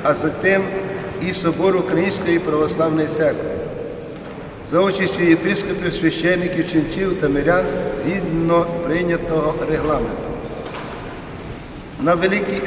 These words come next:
на цей великий собор розпочав роботу у другій половині дня двадцять сьомого травня. Переважна більшість делегатів собору виступили за повне відокремлення Української Православної Церкви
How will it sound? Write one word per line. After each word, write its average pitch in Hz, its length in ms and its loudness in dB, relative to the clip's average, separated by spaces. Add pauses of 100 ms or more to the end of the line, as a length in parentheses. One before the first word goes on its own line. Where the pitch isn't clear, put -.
(100)
на 175 180 6
цей 190 220 4
великий 185 380 2
собор 185 380 4
розпочав 180 920 2
роботу 185 420 2
у 170 40 2
другій 175 260 2
половині 175 600 2 (140)
дня 180 260 4 (300)
двадцять 165 380 0
сьомого 175 260 2
травня. 165 420 4 (1040)
Переважна 185 500 6
більшість 196 400 0
делегатів 180 540 4
собору 180 540 2
виступили 180 500 2
за 175 140 2
повне 190 360 2
відокремлення 175 760 4
Української 165 520 2
Православної 151 600 2
Церкви 180 440 2